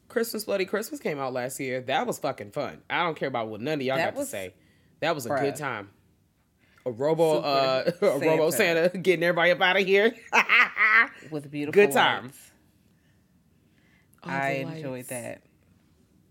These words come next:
Speaker 2: Oh my God.
Speaker 1: Look at all the
Speaker 2: I'm
Speaker 1: pretty
Speaker 2: looking
Speaker 1: lights.
Speaker 2: down.
Speaker 1: Puka.
Speaker 2: Also, The Harbinger. That was a good time. That's on Tubi.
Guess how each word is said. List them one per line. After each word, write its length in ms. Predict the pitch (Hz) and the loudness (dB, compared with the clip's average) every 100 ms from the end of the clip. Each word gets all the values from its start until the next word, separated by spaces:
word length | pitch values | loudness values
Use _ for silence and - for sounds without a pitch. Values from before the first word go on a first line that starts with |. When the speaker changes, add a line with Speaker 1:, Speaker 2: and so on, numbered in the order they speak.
| _ - | _ -20
Speaker 2:
Oh 120 | 131 120 | -20 -20
my 80 | 113 | -20
God. 1000 | 107 _ 113 _ _ _ _ _ _ _ | -20 _ -20 _ _ _ _ _ _ _
Speaker 1:
Look 80 | - | -20
at 60 | - | -18
all 120 | 185 | -14
the 80 | 180 | -8
Speaker 2:
I'm 120 | 156 | -6
Speaker 1:
pretty 140 | 208 190 180 | -6 -10 -10
Speaker 2:
looking 200 | 180 143 | -12 -12
Speaker 1:
lights. 140 | 135 | -12
Speaker 2:
down. 140 | 135 160 | -14 -16
Speaker 1:
Puka. 680 | 269 254 254 202 202 214 208 202 _ _ _ _ _ _ _ | -12 -10 -10 -12 -14 -14 -18 -20 _ _ _ _ _ _ _
Speaker 2:
Also, 300 | 131 180 - | -12 -12 -12
The 100 | 190 | -14
Harbinger. 760 | 139 - 117 147 165 175 180 - _ _ _ _ _ _ | -14 -10 -10 -8 -12 -12 -14 -16 _ _ _ _ _ _
That 180 | 151 - | -12 -12
was 160 | 147 160 | -14 -16
a 40 | |
good 180 | 151 151 | -14 -14
time. 280 | 160 156 156 | -12 -12 -10
That's 220 | - - | -12 -12
on 100 | 247 | -16
Tubi. 420 | - 156 - | -14 -14 -14